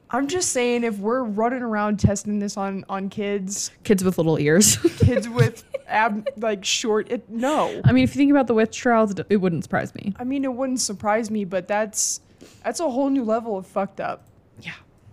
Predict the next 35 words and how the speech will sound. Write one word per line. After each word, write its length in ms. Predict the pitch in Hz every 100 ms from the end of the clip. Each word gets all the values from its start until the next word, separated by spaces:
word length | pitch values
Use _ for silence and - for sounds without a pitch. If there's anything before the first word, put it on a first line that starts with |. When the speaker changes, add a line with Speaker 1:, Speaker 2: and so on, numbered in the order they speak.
| - _ 208
Speaker 2:
Yes. 260 | 196 -
So, 840 | - - - - - 190 180 175 - _ - -
to 100 | 247
get 140 | 214 202
even 220 | 208 202
more 180 | 175 185
fucked 300 | 175 - - -
up, 80 | - 202 - _ - _ - _ -
Kelpies 440 | - 214 285 302
are 140 | 330 -
also 640 | 180 180 - 190 190 190
known 440 | 185 180 170 170 170
to 160 | -
wear 320 | 180 165 170 196
saddles 580 | - 180 180 214 233
and 160 | 226 220
bridles, 760 | 165 151 95 - 220 - - - _ -
um, 320 | 170 151 156
in 120 | 175
their 120 | 160
horse 360 | 160 165 160 -
form 480 | - 120 78 - - _ - _ -
to 180 | - 214
encourage 640 | 214 - 233 285 339 -
people 320 | 202 - 170
to 160 | - 214
ride 400 | 214 233 254 190
them. 340 | 50 - 202 - _ _ _ _ _ _ _ - -
However, 300 | 220 214 202
once 360 | 196 190 - -
a 80 | 196
rider 320 | 185 175 175
mounts 460 | 175 175 226 226
the 100 | -
Kelpie, 560 | 214 190 180 185 185